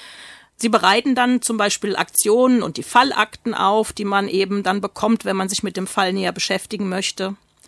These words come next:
Sie erstellen auch Materialien, zum Beispiel Musterbriefe oder Petitionen. Und sie koordinieren sämtliche Akti-, Aktivitäten zu diesem Land oder Thema. Also wenn zum Beispiel eben, äh, verschiedene Gruppen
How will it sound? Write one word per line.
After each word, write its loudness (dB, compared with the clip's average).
Sie 2
erstellen 2
auch 2
Materialien, 2
zum -6
Beispiel -6
Musterbriefe -2
oder -6
Petitionen. -2
Und -2
sie -4
koordinieren 4
sämtliche 2
Akti-, -4
Aktivitäten 0
zu 0
diesem -2
Land 2
oder 0
Thema. 4
Also -2
wenn -6
zum -8
Beispiel -2
eben, -2
äh, -4
verschiedene -2
Gruppen 0